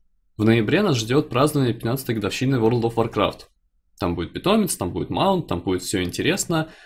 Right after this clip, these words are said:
В общем, к годовщине очень хорошо Blizzard подготовились. Видосик также об этом есть, но, опять же, это будет только в ноябре, то есть это еще не скоро.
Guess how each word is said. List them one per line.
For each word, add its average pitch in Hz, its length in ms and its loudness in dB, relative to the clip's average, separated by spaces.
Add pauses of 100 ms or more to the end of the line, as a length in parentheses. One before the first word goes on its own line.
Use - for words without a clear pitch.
(100)
В 95 60 0
общем, - 400 -2
к - 160 -16
годовщине 143 640 2
очень 110 300 0
хорошо 107 340 -2
Blizzard 101 380 0
подготовились. 98 640 0 (400)
Видосик 104 360 4
также 104 280 2
об 92 100 0
этом 95 200 0
есть, 151 400 -2 (260)
но, 143 260 2
опять 135 280 2
же, 117 80 4
это 101 120 -2
будет 127 240 2
только 110 280 2
в 95 80 -2
ноябре, 101 520 4
то - 180 -6
есть - 120 -2
это 104 140 0
еще 95 180 -2
не 98 80 0
скоро. 87 480 2